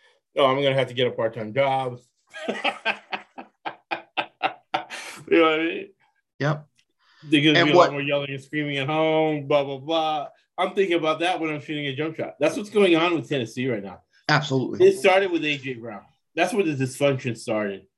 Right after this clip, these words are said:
Speaker 1: where you get rid of your best player for no reason. <laughs> Nobody
Speaker 2: Yeah,
Speaker 1: knows.
Speaker 2: and, and the other thing is,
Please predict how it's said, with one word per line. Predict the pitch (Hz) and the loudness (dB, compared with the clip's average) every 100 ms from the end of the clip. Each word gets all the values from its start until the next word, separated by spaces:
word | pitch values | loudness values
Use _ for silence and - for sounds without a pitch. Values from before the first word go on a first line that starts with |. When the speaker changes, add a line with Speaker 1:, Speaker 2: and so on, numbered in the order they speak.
| _ _ _ _ | _ _ _ _
Speaker 1:
where | 120 117 110 110 - | 6 6 6 4 -2
you | - 123 | -2 2
get | 135 131 | 4 4
rid | 147 165 | 4 2
of | 151 | 2
your | 139 131 - - | -2 -4 -6 -8
best | 131 135 - | -6 -6 -10
player | - 131 113 | -4 -2 -2
for | 110 120 | -4 -2
no | 117 | 2
reason. | 110 110 104 90 _ _ | 4 4 0 -14 _ _
<laughs> | 131 131 - - - - - - - | -12 -10 -10 -10 -12 -14 -20 -20 -2
Nobody | 143 165 170 185 | 6 8 10 8
Speaker 2:
Yeah, | 185 | 8
Speaker 1:
knows. | - | 6
Speaker 2:
and, | 147 - - - - _ _ _ _ _ | 0 -6 -18 -20 -20 _ _ _ _ _
and | 165 160 | 2 6
the | 165 | 8
other | 175 185 | 8 6
thing | 190 196 | 2 2
is, | 208 208 | 0 -2